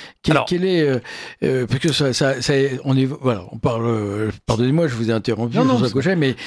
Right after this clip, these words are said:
Speaker 1: mais forcément, euh, Gallieni, les taxis de la Marne, la bataille de la Marne, Joffre.
Speaker 2: Bah,
Speaker 1: Et, et
Speaker 2: il faut
Speaker 1: derrière, ce qu'on aime beaucoup en France, une polémique.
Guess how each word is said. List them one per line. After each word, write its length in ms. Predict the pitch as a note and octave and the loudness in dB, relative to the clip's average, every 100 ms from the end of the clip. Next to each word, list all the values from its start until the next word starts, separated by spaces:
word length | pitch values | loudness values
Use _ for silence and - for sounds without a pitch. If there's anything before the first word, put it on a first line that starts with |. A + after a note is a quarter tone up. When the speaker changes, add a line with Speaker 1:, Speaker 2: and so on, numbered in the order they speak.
| - - - | -10 -10 -2
Speaker 1:
mais 280 | B2+ B2+ B2+ | 0 2 0
forcément, 520 | C#3 E3 F#3 F#3+ C3+ | 0 0 2 2 2
euh, 360 | B2 A#2+ A#2+ A2+ | 2 2 2 0
Gallieni, 460 | A2 B2+ B2+ D3 F3 | 0 0 2 2 2
les 100 | E3 | 0
taxis 320 | A#2 - B2 | -2 -2 0
de 80 | A#2 | 2
la 100 | A#2 | 2
Marne, 480 | C#3 D#3+ D#3+ B2 B2 | 2 2 0 -2 0
la 140 | C3 | 0
bataille 320 | B2 A#2 B2 | 0 0 0
de 120 | A2+ | 2
la 160 | G#2+ G#2+ | 2 2
Marne, 380 | B2 D#3+ C#3+ A2 | 2 2 0 0
Joffre. 460 | A2 D3 E3 - - _ _ _ _ _ _ - | 2 2 0 -8 -18 _ _ _ _ _ _ -2
Speaker 2:
Bah, 140 | D3+ C3+ | 0 0
Speaker 1:
Et, 40 | C#3 | 0
et 120 | C#3+ | 0
Speaker 2:
il 60 | C#3+ | 2
faut 60 | |
Speaker 1:
derrière, 360 | D3 F#3 G#3+ G3 - | 4 4 2 0 -2
ce 80 | B2+ | -2
qu'on 160 | F3 | 0
aime 120 | E3 D#3 | 2 0
beaucoup 260 | E3+ E3+ | 0 0
en 60 | D3 | 0
France, 320 | - F#3+ - | 2 0 2
une 100 | D#3 | 0
polémique. 580 | D3+ C#3+ C#3 G#3 A3 | 2 2 4 2 0